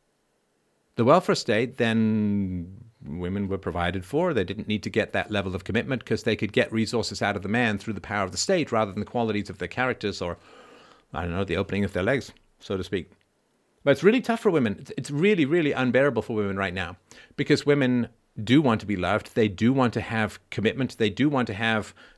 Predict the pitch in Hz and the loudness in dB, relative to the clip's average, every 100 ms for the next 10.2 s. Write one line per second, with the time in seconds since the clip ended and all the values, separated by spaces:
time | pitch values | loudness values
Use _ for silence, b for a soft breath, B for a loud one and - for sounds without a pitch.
0 | b 110 107 117 110 - 120 - 110 101 | b -2 0 0 -2 -2 -4 -2 -2 -2
1 | 107 - - 151 131 107 95 - b b | -4 -6 0 0 0 0 -2 -2 b b
2 | b b - 110 - 104 95 107 98 101 | b b 0 2 2 -2 -2 0 0 0
3 | 95 107 95 98 104 110 104 - 95 90 | -2 -4 0 2 2 2 -2 -4 -4 -2
4 | 113 107 - - - _ _ _ _ _ | -2 -2 -4 -10 -20 _ _ _ _ _
5 | - _ _ 92 95 98 101 95 92 95 | -20 _ _ -4 -2 0 -2 0 0 0
6 | - 92 127 127 110 - 104 101 - - | -2 -2 0 0 -2 0 0 0 -4 -10
7 | b b b b b b 117 117 113 131 | b b b b b b 0 2 4 2
8 | 120 107 123 151 143 131 127 110 151 185 | 0 0 2 2 2 0 -2 -2 -2 -2
9 | - 120 117 123 120 - 120 - 220 113 | 0 0 0 2 0 0 -4 0 0 0
10 | 127 | -2